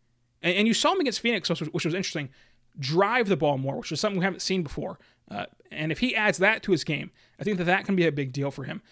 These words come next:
But, but in general, what is the big knock on Poku? He's making good decisions. He's making nice passes. Now, now, sometimes he gets a little crazy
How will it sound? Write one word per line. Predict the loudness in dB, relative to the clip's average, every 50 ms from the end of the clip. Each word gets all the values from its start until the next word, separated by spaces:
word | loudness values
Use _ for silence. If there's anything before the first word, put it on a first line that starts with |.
| -20 _ _
But, | 4 4 6
but | 6 6 6
in | 4 4
general, | 4 4 4 4 4 4 2 0 _ _ _ _
what | -20 -20 -18 -8 0 2 2 2
is | 2 2
the | 0
big | 0 2 2
knock | 2 0 0 0 0
on | 2 2
Poku? | 2 0 0 -2 -8 -14 -16 _ _ _ _ _ _ _ _ _ -6
He's | -4 -2 0
making | 0 0 0 0 0
good | 0 0
decisions. | 0 0 2 4 4 4 4 2 -2 -4 -6 -12 _ _ _ _ _ _ _
He's | -10 -8 -4
making | -2 0 0 0 0 0
nice | 0 0 -2 -2
passes. | -2 -2 0 0 0 0 -2 -2 0
Now, | -2 -2 0
now, | 0 -2
sometimes | 0 0 0 0 0 0 -2 -2 -2
he | -2
gets | -2 -2
a | 0
little | 0 0 0
crazy | 0 2 2 4 4 2 2 -2 -6